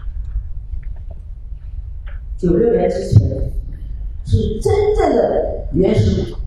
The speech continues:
我其中自己有一万股，但是我没卖过。后面上市以后，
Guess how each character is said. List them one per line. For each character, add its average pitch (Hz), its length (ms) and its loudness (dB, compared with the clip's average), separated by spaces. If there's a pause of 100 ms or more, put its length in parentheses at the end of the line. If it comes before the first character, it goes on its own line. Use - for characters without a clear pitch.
(1080)
我 156 260 2
其 - 200 2
中 233 200 2
自 208 180 0
己 170 180 2
有 - 60 2 (140)
一 190 160 -2
万 175 180 2
股， - 300 -6 (720)
但 147 120 -2
是 165 160 -2
我 - 140 -2
没 - 100 -2
卖 - 280 -4
过。 - 80 -10 (3000)
后 302 160 2
面 311 180 4
上 - 220 2
市 - 320 2
以 - 20 4
后， - 460 2